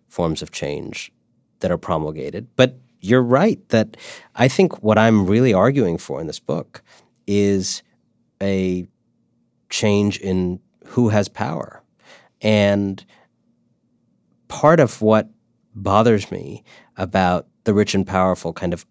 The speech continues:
owning and co-opting social change is that it defines social change precisely in a way where power does not change hands, where essentially people's lives are bettered as much as possible within the existing power distribution.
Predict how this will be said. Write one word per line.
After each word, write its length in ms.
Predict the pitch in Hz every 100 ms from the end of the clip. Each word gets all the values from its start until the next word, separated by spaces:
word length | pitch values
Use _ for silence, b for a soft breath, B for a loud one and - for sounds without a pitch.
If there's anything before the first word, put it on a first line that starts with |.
| -
owning 340 | 104 107 92
and 160 | 85 82
co-opting 880 | - 101 92 95 - 101 82 78 82 _
social 400 | - 110 95 85
change 680 | - 120 135 101 - - - B B B B
is 180 | 113 101
that 160 | 113
it 200 | 110 113
defines 640 | - 107 - 131 139 147 143
social 360 | 123 107 110
change 480 | 101 - 101 92 92 b b _
precisely 840 | - 123 - 143 147 143 - 117
in 60 | 104
a 80 |
way 180 | 98 98
where 160 | 92 95
power 440 | - - 107 104
does 280 | 85 101 92
not 280 | 101 101 98
change 340 | - 73 67
hands, 460 | - 58 - - - B B B
where 140 | - 107
essentially 520 | - 143 143 135 113
people's 400 | 113 113 104 92
lives 360 | 95 92 87
are 40 | 92
bettered 320 | 80 92 92
as 140 | 90
much 240 | 107 107 110
as 100 | 98
possible 760 | - 87 - - 87 - _ b b b -
within 360 | 104 92 107
the 100 | 98
existing 420 | 90 92 90 95 85
power 320 | 98 95 95
distribution. 640 | - - - - -